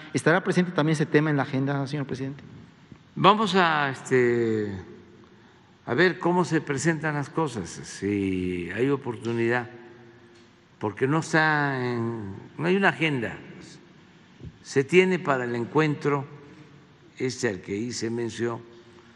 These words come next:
Speaker 2: que llevan a cabo los gobiernos de Canadá, de Estados Unidos, de México.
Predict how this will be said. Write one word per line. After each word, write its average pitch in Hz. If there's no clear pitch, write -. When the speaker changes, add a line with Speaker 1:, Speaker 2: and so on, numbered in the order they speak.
Speaker 2:
que 110
llevan 131
a 117
cabo 113
los 104
gobiernos 120
de 113
Canadá, 117
de 107
Estados 101
Unidos, 104
de 101
México. 104